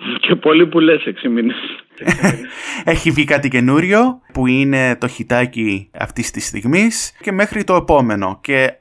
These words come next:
Speaker 2: αυτό το φαινόμενο, βέβαια, δεν είναι καινούριο και δεν είναι μόνο ελληνικό, αλλά επειδή αναπτύξαμε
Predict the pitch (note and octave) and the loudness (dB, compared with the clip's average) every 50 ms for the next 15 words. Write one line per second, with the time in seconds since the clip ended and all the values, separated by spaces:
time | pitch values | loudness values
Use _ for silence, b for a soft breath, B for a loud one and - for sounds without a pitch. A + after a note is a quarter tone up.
0 | - - C3+ C3+ - - E3+ F3 F3 G3+ F#3+ - - E3+ D#3 D#3 D#3 D#3 D#3+ D#3+ | -6 -6 -6 -6 -6 -6 -6 -4 -4 -6 -6 -4 -4 -2 0 0 2 2 2 0
1 | D#3 D3+ D3 C#3+ C3+ C3 B2 A#2+ A#2 A2+ - - A#2 C#3 C#3 C3+ C#3+ C#3+ C3 C3+ | 0 0 0 0 2 4 4 2 2 0 -6 -4 0 0 2 2 2 0 0 0
2 | C#3 C#3+ D3 D#3 D3+ C#3+ C#3+ C#3+ C3 B2+ B2+ B2 B2+ B2 A#2+ A#2 A#2 A2+ - A#2+ | 0 2 2 2 0 0 0 0 0 2 2 2 2 2 2 0 -2 -2 -2 -4
3 | A2 A#2+ B2 B2 B2 B2 B2 A#2+ A#2 A#2 A#2 A#2+ A#2+ A#2 A2 G#2+ A2 G#2+ G#2+ G#2 | -2 0 0 0 0 0 0 0 0 0 0 0 0 -2 -2 -2 -2 -2 -2 -4
4 | G2+ - A2+ G#2+ G#2+ G#2+ A2+ A#2+ - - - B2 A#2+ B2 A#2+ A#2+ A#2 - B2+ B2 | -2 0 2 2 4 2 0 -2 -6 -6 -4 -4 -2 -2 -2 -4 -4 -4 -6 -4
5 | A#2+ C#3 D3 D3+ D3 C#3 C3+ - - D3 C#3+ D#3+ - - E3+ D3+ D3 C#3+ C#3 | -2 -2 0 0 0 -2 -4 -4 -4 -4 -4 -4 -4 -2 -2 -2 0 -2 -2